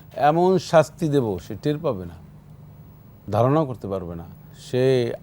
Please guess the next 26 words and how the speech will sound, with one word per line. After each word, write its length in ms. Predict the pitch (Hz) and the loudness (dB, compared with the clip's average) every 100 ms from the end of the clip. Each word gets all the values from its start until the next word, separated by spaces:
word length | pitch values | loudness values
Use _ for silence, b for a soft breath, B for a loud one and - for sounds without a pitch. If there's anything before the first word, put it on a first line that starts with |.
| - | 0
আত্মবলে 640 | 143 147 - 165 139 139 | 2 2 0 0 4 6
বলীয়ান 500 | 127 131 135 151 170 | 4 2 4 4 4
হয়ে 180 | 151 135 | 4 0
থাকবে 400 | 110 110 98 98 | 0 -2 -2 -4
যে 80 | 95 | -4
আমার 300 | 110 147 180 | -4 -2 -2
এত 160 | 160 151 | -2 -2
দাপট, 500 | 131 123 123 104 87 | 0 0 -2 -6 -6
আমার 280 | 101 113 | -4 -4
এত 300 | 113 135 147 | 0 0 0
কিছু 440 | 175 139 151 - 143 | -4 -6 -8 -4 0
আছে, 340 | 127 - 98 82 B B B B - | 0 0 -6 -8 B B B B -6
কিন্তু 460 | 120 123 127 120 | -4 -2 -4 -6
সে 160 | 98 110 | -6 -8
যে 100 | 110 - | -8 -6
কোরআন 280 | 120 127 131 | -2 0 0
মানে 260 | 117 127 | -2 -2
না, 240 | 151 135 101 | -2 -4 -4
সেজন্য 420 | - 104 117 120 | -6 -6 -4 -4
বিপদ 420 | 104 107 104 117 | -6 -6 -2 -2
বালা 260 | 107 107 110 | 0 -2 -2
মুসিবত 460 | 107 - 120 123 | -4 -8 -6 -6
যে 100 | 123 | -6
তার 180 | 117 110 | -4 -4
উপরে 240 | 110 117 | -2 -4
সন্নিকটে, 760 | 101 - 113 135 143 151 139 95 | -6 -6 -2 0 2 4 2 0